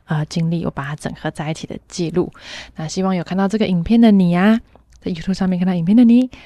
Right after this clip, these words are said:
或者是在听 Podcast 有听到，呃，童宁在分享这段的你啊，如果你喜欢的话，都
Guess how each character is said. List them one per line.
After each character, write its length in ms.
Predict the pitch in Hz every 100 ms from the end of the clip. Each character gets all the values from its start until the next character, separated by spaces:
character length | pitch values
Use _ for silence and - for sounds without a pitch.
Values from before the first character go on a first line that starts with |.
| - _
或 60 | 175
者 100 | 160
是 160 | 170
在 200 | 160 160 156
听 280 | - 175
Podcast 680 | 170 - 226 - 277 233 -
有 40 | -
听 300 | - 165 160
到， 320 | 156 147 147 - - - _
呃， 320 | 151 143 139 143
童 180 | - 143
宁 160 | 139
在 220 | 143 156
分 240 | 143 160 160
享 200 | 160 139
这 60 |
段 220 | 156 165 151
的 80 |
你 200 | 147 143
啊， 140 | 147 170 - - - -
如 40 | -
果 120 | 170
你 160 | 165 165
喜 160 | -
欢 180 | 156 190
的 80 | 208
话， 320 | 220 214 196
都 380 | 190 202 202